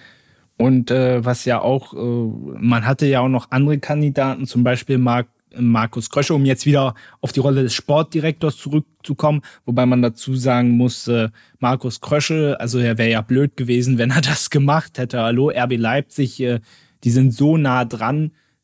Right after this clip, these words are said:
äh, Titel zu gewinnen, die finanziellen Mittel sind sowieso tausendmal besser. Wieso sollte der jetzt zu Schalke gehen? Also er hat ja auch abgesagt,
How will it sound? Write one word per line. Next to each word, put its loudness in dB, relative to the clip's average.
äh, 0
Titel 2
zu -6
gewinnen, 0
die -4
finanziellen 0
Mittel 2
sind 0
sowieso 0
tausendmal -2
besser. -4
Wieso 0
sollte -2
der 0
jetzt -2
zu -14
Schalke -2
gehen? -2
Also -2
er -4
hat -6
ja -2
auch -6
abgesagt, -6